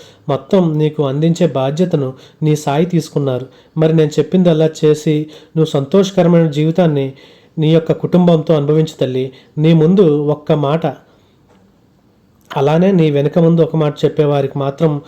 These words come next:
అంత దూరంలో ఉంచు తల్లి. ఎందుకంటే వారు ఎప్పుడూ కూడా శత్రువుల కంటే ప్రమాదం కాబట్టి మంచిగా ఉంటారు,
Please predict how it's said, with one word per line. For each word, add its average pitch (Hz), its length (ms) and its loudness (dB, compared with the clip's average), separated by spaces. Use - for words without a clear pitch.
అంత 160 340 0
దూరంలో 165 600 2
ఉంచు 151 240 -2
తల్లి. 131 380 -2
ఎందుకంటే 175 440 0
వారు 151 200 0
ఎప్పుడూ 160 380 0
కూడా 151 380 0
శత్రువుల 185 440 2
కంటే 180 280 0
ప్రమాదం 160 460 0
కాబట్టి 156 640 -2
మంచిగా 160 440 2
ఉంటారు, 139 400 0